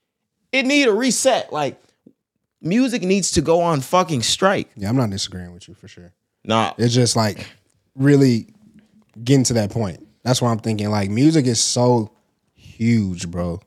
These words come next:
Speaker 2: And it is corrupt, but, like, these artists are literally <clears throat> dying off these streams. You know what I'm saying? Like, that's all they got. So, like, to tell them niggas really to stop, and I'm not disagreeing again, that's the only way.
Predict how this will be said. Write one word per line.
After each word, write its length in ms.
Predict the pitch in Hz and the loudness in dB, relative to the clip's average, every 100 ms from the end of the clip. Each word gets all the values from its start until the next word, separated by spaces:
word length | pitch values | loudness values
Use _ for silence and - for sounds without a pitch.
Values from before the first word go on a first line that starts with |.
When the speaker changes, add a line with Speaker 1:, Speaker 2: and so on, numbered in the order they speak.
| _ | _
Speaker 2:
And 160 | 104 110 | -4 -2
it 120 | 117 | 2
is 180 | 127 117 | 2 2
corrupt, 400 | - 107 110 98 | -2 0 0 -2
but, 80 | 101 | -2
like, 220 | 101 95 | -2 -2
these 280 | 127 127 - | 0 0 0
artists 380 | 123 139 123 107 | 0 2 0 -2
are 100 | 110 | -2
literally 480 | 120 117 107 98 - _ _ _ | 0 2 0 -4 -12 _ _ _
<clears throat> 380 | _ _ 90 95 | _ _ -20 _
dying 640 | 107 123 143 127 101 90 85 | -6 2 4 4 2 -4 -6
off 280 | 98 - - | -8 -8 -8
these 200 | 101 101 | -6 -4
streams. 460 | - 101 92 92 | -4 -4 -4 -2
You 60 | 117 | 2
know 80 | 131 | 4
what 80 | 127 | 2
I'm 60 | |
saying? 140 | 123 117 | 2 0
Like, 120 | 113 | 2
that's 180 | 135 135 | 2 4
all 140 | 123 | 2
they 120 | 95 | 0
got. 360 | 87 123 - 175 _ _ | -2 -4 -4 -8 _ _
So, 160 | - 131 | 0 0
like, 260 | 120 110 | 0 -2
to 120 | - 110 | -4 -2
tell 240 | 151 147 | 0 2
them 160 | 147 143 | 2 2
niggas 280 | 139 117 | 0 0
really 200 | 127 139 127 | 2 2 2
to 120 | 107 | -2
stop, 340 | - 131 127 117 | -2 -2 -2 -4
and 180 | 131 - - | -4 -6 -2
I'm 120 | 135 | 2
not 280 | 156 170 147 | 2 2 0
disagreeing 420 | 170 165 180 160 | 0 2 2 4
again, 400 | 135 165 160 110 | 2 4 2 2
that's 220 | 120 156 | -2 -2
the 120 | - | -4
only 280 | 131 156 143 | -4 -2 0
way. 320 | 139 175 175 | 0 0 -2